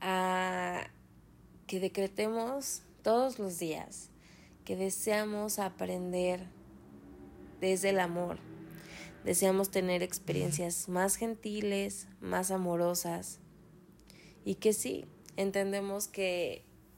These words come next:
cada una de las experiencias nos traen un aprendizaje, pero nosotros también podemos decidir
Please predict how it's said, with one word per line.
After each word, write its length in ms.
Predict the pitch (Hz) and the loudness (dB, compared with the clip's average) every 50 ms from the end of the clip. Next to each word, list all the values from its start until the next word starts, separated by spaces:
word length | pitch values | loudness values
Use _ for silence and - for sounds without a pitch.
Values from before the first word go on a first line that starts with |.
| - - - - | -20 -20 -16 0
cada 300 | - 202 202 220 247 247 | 2 4 4 4 4 2
una 200 | 233 226 220 220 | 2 0 2 2
de 60 | 214 | 2
las 220 | 208 202 190 185 - | 2 2 0 0 -2
experiencias 680 | 170 - - - - 180 185 185 185 185 185 180 196 190 | -4 -8 -6 -4 -4 -4 -2 -2 -2 -2 -2 -2 -2 -4
nos 220 | 190 185 180 - | -4 -6 -6 -6
traen 320 | - 185 185 185 190 190 - - - - - - - - - - - | -2 -2 0 0 -2 -4 -8 -14 -20 -20 -20 -20 -20 -20 -20 -8 -2
un 220 | 208 208 214 214 | -2 0 2 2
aprendizaje, 840 | 214 220 214 196 196 185 170 170 165 - 165 156 - - 98 - - - - - - - - - - - - - - - - - - - | 0 0 -2 -4 -6 -4 -4 -6 -6 -6 -6 -8 -8 -10 -10 -10 -10 -14 -20 -20 -20 -20 -20 -20 -20 -20 -20 -20 -20 -20 -20 -20 -14 -6
pero 340 | - 185 185 190 202 208 214 | -4 0 0 2 2 2 0
nosotros 480 | 214 214 208 - - - - 254 240 | -2 -2 -4 -6 -8 -8 -10 -10 -8
también 340 | - 254 254 254 262 262 254 | -8 -6 -6 -4 -4 -4 -4
podemos 400 | 247 254 247 247 240 240 247 226 | -2 0 0 2 2 0 -2 -2
decidir 540 | 226 226 214 - 214 208 208 214 220 220 214 | -2 -2 -2 -2 0 -2 0 0 0 -2 -4